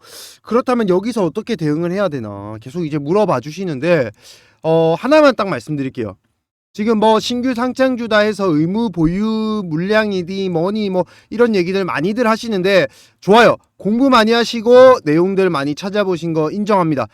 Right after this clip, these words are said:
하지만 중요한 건 뭐예요? 이걸 들고 있는 사람도, 결국에는 이걸 들고 있는 세력도 사람입니다, 사람. 그 말이 뭐냐면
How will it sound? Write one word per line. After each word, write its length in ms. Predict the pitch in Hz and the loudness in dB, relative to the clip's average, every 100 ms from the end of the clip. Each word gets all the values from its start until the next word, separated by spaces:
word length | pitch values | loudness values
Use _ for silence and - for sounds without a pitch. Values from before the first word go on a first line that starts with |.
| _ - | _ -2
하지만 400 | 254 240 262 254 | 0 2 2 2
중요한 360 | - 160 214 | 0 0 0
건 140 | 220 170 | 0 -2
뭐예요? 320 | 117 117 160 - _ _ _ _ _ _ _ _ - | -2 -4 -6 -12 _ _ _ _ _ _ _ _ -12
이걸 320 | 220 269 269 | 4 8 8
들고 400 | 190 220 269 254 | 4 0 0 0
있는 220 | 220 214 | 0 -2
사람도, 600 | 202 208 202 190 233 262 - _ | -2 -2 -2 2 2 0 -4 _
결국에는 680 | - 156 208 196 185 190 196 | -4 -2 -2 -2 -2 -2 -4
이걸 280 | 180 202 190 | -4 -4 -2
들고 240 | 196 202 | -4 -4
있는 140 | 185 170 | -4 -4
세력도 460 | 196 196 - 208 | -6 -6 -6 -8
사람입니다, 600 | - 180 196 196 175 123 | -8 -8 -6 -6 -8 -10
사람. 280 | 110 131 110 _ _ _ _ _ _ _ _ _ _ _ _ _ _ | -12 -14 -14 _ _ _ _ _ _ _ _ _ _ _ _ _ _
그 100 | 240 | 2
말이 240 | 247 202 | 4 4
뭐냐면 560 | 233 185 156 185 190 | 2 2 2 4 4